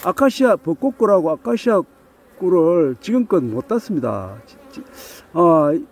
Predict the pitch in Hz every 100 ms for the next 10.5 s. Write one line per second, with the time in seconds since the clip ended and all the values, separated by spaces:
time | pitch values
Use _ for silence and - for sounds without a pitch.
0 | - 190 156 135 147 165 165 147 151 180
1 | 214 233 175 151 185 180 143 143 135 123
2 | 117 113 117 147 185 170 131 - 110 104
3 | - 185 135 131 - 113 127 127 104 _
4 | _ _ _ _ - 147 135 131 123 117
5 | - - - - _ - 254 254 233 175
6 | 160 247 240 226 - - 151 170 202 175
7 | 139 139 110 95 _ _ _ _ _ -
8 | - _ - - - 185 190 165 147 127
9 | 110 101 - _ 190 165 160 156 143 156
10 | 190 202 196 160 139